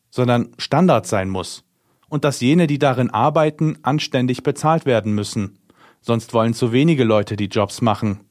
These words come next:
Und wenn es zu wenig Pfleger gibt, sind die Kliniken in einer Pandemie zu schnell überlastet.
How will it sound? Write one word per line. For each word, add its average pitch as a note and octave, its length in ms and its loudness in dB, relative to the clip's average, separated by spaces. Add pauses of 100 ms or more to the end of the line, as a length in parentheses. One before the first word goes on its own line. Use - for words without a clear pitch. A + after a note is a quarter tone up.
Und A#2 180 -6
wenn A#2 100 0
es A2+ 160 -4
zu A2 140 -4
wenig G#2 260 0
Pfleger C#3 420 0
gibt, D3+ 360 -4 (100)
sind C3 220 -6
die A#2+ 100 -6
Kliniken C3+ 480 0
in A#2 80 0
einer A2+ 220 2
Pandemie A2+ 520 0
zu - 140 -8
schnell A#2 300 0
überlastet. A#2+ 720 -2